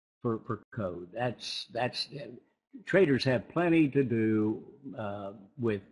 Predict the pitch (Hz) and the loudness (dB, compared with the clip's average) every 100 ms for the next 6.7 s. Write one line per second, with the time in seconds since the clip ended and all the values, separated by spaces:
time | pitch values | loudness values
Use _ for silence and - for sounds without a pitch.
0 | - 110 104 101 - _ _ - 113 110 | -6 -4 -4 -8 -16 _ _ -14 -8 4
1 | 131 151 139 135 120 113 101 123 139 139 | 6 6 4 4 4 2 0 0 2 2
2 | 131 - 131 123 135 107 - 113 110 110 | -2 0 2 2 -2 -4 -2 0 2 0
3 | 104 98 90 - 127 143 156 151 113 95 | -2 -6 -6 0 0 2 2 4 2 0
4 | - 85 - _ _ _ _ - 117 131 | -8 -16 -16 _ _ _ _ -6 2 2
5 | 131 127 113 107 95 120 117 113 98 104 | 4 2 2 0 2 4 4 2 -2 0
6 | 123 156 127 127 131 113 87 | 2 4 4 2 2 0 -2